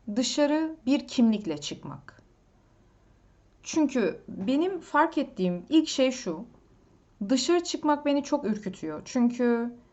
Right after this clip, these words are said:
dışarı çıktığım an, yani o kapıdan dışarı çıktığım an, nasıl desem, belki bunu siz de yaşıyorsunuzdur, birden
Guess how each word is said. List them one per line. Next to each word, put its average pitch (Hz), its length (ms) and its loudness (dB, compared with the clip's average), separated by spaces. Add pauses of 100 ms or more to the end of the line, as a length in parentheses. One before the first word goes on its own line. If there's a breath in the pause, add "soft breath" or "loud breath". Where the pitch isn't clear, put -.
(800 soft breath)
dışarı 330 340 4
çıktığım 277 460 2
an, 170 140 2
yani 277 180 2
o 233 60 -2
kapıdan 240 520 4
dışarı 226 340 0
çıktığım 294 500 -2
an, 202 240 -2 (1800)
nasıl 277 340 4
desem, 196 420 2
belki 226 320 4
bunu 240 80 4
siz 233 180 -6
de 208 40 0
yaşıyorsunuzdur, 190 680 -4
birden 285 520 2